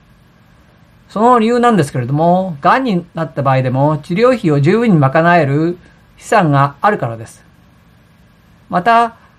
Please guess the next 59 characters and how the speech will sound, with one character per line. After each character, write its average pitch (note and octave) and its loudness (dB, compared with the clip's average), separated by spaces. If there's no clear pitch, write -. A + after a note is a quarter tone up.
働 B3 0
け C#4 0
な C4+ 0
く C4+ -4
な C#4 2
っ C4+ -10
た F3 -4
場 C#3 0
合 C3 -2
で C3+ -6
す - -16
け C3+ -12
れ A#2 -10
ど A#2+ -10
も、 F3 -2
そ F3+ -4
れ G#3+ 2
で C4 2
も G3 0
大 D#3 2
丈 F#3+ -4
夫 D#3 -2
だ C#3+ 0
と G#3 -2
思 C#3+ 0
い、 C#3+ -8
思 E3+ -4
っ F3+ -4
て C#3+ -10
い A2+ -6
ま A2 -12
す。 - -20
ま F3 2
あ、 C3+ 0
実 C#3 -2
際 A3 -2
に A#3+ -4
大 D3+ 0
丈 A#3+ 4
夫 B3+ 0
じ G3 -2
ゃ - 2
な E3+ 0
い - -2
っ D#3+ -16
て - -14
可 D3 -2
能 D3 0
性 D3 -4
も D3+ 2
あ E3+ 2
る F3+ -4
ん D3 -4
で C3 -4
す - -18
け C#3 -12
れ A#2+ -8
ど C3+ -8
も、 C3 -6